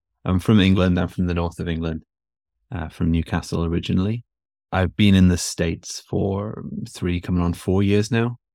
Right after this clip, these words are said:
Physical therapist or physiotherapist by trade. Um, just practiced in England. Pretty much a bog standard physio, what everyone thinks of when they think of a physio. Uh, bad knee, bad back, you go and see me, nothing too special.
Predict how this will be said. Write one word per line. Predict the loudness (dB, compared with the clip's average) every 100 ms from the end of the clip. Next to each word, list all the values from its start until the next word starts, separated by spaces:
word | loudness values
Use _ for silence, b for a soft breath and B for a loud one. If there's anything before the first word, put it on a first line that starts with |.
| _
Physical | 2 2 0
therapist | 0 0 0 -2 -6 -4 -6
or | -4
physiotherapist | -4 -4 -4 -4 -6 -6 -10 -4
by | -4
trade. | -2 0 2 0 -4 _ _ _ -20 -8
Um, | -6 -4 -4 -4 -6
just | -6 -6
practiced | -4 -4 -6 -6 -2
in | -2
England. | 0 0 2 0 0 -4 _ _ _ _ _ _
Pretty | 0 2
much | 2 0
a |
bog | -2 0 -2
standard | -4 -4 -2 -2 -6
physio, | -6 -4 -2 -2 -2
what | -2 -4
everyone | -4 -6 -6
thinks | -6 -6 -6
of | -6
when | -4
they | -4
think | -4 -6
of | -6
a |
physio. | -6 -4 -4 -4 -4 -6 -10 -12
Uh, | -12 -8
bad | -4 -4 -2
knee, | -2 -2
bad | -2 -4
back, | -6 -10 -12
you | -14 -8
go | -6
and | -6
see | -4 -4
me, | -2 -4 -6
nothing | -8 -8 -6
too | -6
special. | -4 -4 -4 -4 -6